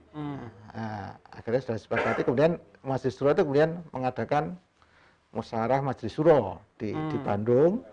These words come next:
Speaker 2: Nah,
Speaker 1: Eh,
Speaker 2: set-
Speaker 1: sebentar, Mas. Majelis Syuro ini bagi yang belum familiar
Speaker 2: Oh,
Speaker 1: dengan
Speaker 2: iya,
Speaker 1: Majelis Syuro. Kalau
Speaker 2: betul.
Speaker 1: untuk partai nasionalis,
Speaker 2: Iya.
Speaker 1: nama nomenklaturnya biasanya Dewan Pertimbangan Partai, gitu, ya?
Speaker 2: Iya. Ada macam-macam itu.
Speaker 1: Macam-macam sih, macam-macam
Speaker 2: Iya.
Speaker 1: sih. Kira-kira
Speaker 2: Dan Dewan Pembina.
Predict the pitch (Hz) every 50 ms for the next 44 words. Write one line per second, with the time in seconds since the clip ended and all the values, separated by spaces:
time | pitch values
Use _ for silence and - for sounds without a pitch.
0 | - _ - 110 113 107 104 165 165 143 131 156 156 175 165 127 107 - - _
1 | _ _ _ _ _ _ _ - 175 175 160 139 160 156 170 165 202 185 156 139
2 | 156 180 165 143 135 135 143 143 123 123 120 - 127 131 131 127 127 - 135 131
3 | 135 139 147 147 135 143 160 165 151 143 135 127 143 117 113 139 117 - 131 151
4 | 139 156 147 - - - - - - - 139 135 135 - - 156 147 143 143 143
5 | 135 131 131 - - _ _ _ _ _ - 165 180 - 196 185 165 156 147 -
6 | - - 131 139 131 107 - - - - _ - 156 156 156 165 165 165 170 160
7 | 170 165 160 160 190 208 185 170 180 202 202 156 143 151 156 156 170 170 170 165
8 | 156 160 156 151 151 160 156 156 156 135 139 131 123 107 - - - 131 139 151
9 | 165 156 143 120 110 98 - - - _ _ - - _ _ _ - - _ _
10 | - 143 165 165 175 175 165 - - - - - _ _ - 151 - 160 151 165
11 | 160 - 170 170 165 151 - 131 151 156 160 170 165 165 196 196 151 151 131 123
12 | 127 123 131 127 131 127 156 139 131 117 104 104 - 135 143 147 135 196 208 208
13 | 196 - - - - _ _ - 156 160 160 151 147 147 143 139 147 151 147 143